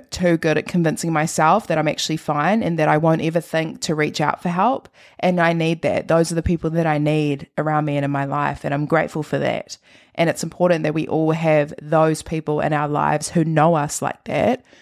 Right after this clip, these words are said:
who we can reach out to and ask for help and be met with no judgment. So reach out to your support people and just talk through some things, because a problem shared is a problem halved. And it's not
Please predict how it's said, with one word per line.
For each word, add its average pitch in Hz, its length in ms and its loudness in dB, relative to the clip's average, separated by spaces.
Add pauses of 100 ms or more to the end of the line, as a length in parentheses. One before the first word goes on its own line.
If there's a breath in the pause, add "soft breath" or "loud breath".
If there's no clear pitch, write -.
(220 soft breath)
who 165 180 2
we 160 140 2
can 170 180 0
reach 160 240 0
out 156 260 0
to 151 440 -2
and 156 260 -4
ask 156 380 -2
for 185 140 -4
help 147 440 -4
and 156 200 -2
be 151 100 0
met 156 240 -2
with 156 180 -2
no 147 240 2
judgment. - 640 -2 (360 soft breath)
So 170 220 2
reach 170 360 2
out 180 200 2
to 196 80 -2
your 180 140 4
support 190 400 0
people 170 340 4
and 156 180 0
just - 280 -4
talk - 440 -2
through 160 520 0
some 151 240 -6
things, - 600 -4 (300 loud breath)
because 165 260 -2
a 160 60 -2
problem 180 460 2
shared 180 680 2 (360)
is 160 160 -4
a 185 80 -2
problem 147 360 -2
halved. 196 720 -2 (360 loud breath)
And 202 160 0
it's - 160 -6
not 247 420 0